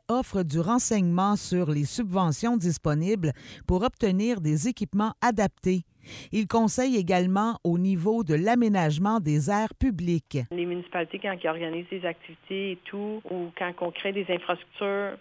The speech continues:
Speaker 2: faut penser justement à toutes les adaptations qui doivent être apportées. Donc, euh, des équipements, c'est quelque chose qui pourrait être potentiellement acheté par les organismes ou les municipalités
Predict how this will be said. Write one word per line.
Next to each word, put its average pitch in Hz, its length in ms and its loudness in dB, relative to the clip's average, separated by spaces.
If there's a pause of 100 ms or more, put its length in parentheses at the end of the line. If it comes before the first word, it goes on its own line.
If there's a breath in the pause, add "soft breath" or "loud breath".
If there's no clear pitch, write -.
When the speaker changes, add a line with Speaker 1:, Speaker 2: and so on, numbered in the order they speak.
(160)
Speaker 2:
faut 180 100 -8
penser 190 460 0
justement 185 720 -2
à 180 180 -6 (120)
toutes 233 220 -4
les 196 160 -2
adaptations 190 800 0
qui 190 100 -12
doivent 180 160 0
être 175 140 -2
apportées. 180 680 -4 (140)
Donc, 175 300 0 (320)
euh, 165 500 -4
des 180 320 -4
équipements, 214 800 -2
c'est 196 80 -6
quelque 170 240 -4
chose 233 220 -2 (100)
qui - 60 -20 (120)
pourrait 190 440 -2 (180)
être 202 200 -4
potentiellement 185 640 -4 (120)
acheté 190 480 -4
par 185 480 0
les 170 160 -8
organismes 180 560 -6
ou 202 160 -4
les 185 140 -6
municipalités 175 720 -6